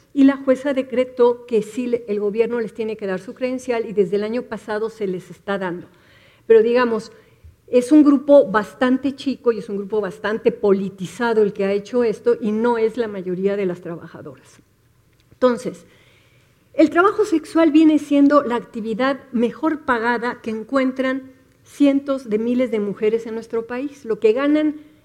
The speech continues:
en un día lo ganarían en un mes en otro tipo de trabajo. Y más que pensar que hay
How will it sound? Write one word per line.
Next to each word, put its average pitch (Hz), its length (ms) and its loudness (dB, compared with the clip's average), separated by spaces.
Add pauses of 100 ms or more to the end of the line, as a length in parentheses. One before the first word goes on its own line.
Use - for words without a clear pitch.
(140)
en 247 140 2
un 294 140 8
día 302 260 4
lo 233 160 2
ganarían 233 640 -2
en 247 180 2
un 285 180 8
mes 294 380 6
en 226 140 -4
otro 220 260 -4
tipo 220 300 -4
de 208 120 -4
trabajo. 180 540 -8 (800)
Y 285 120 10
más 370 260 6
que 403 120 4
pensar 277 880 -2
que 269 120 2
hay 269 160 0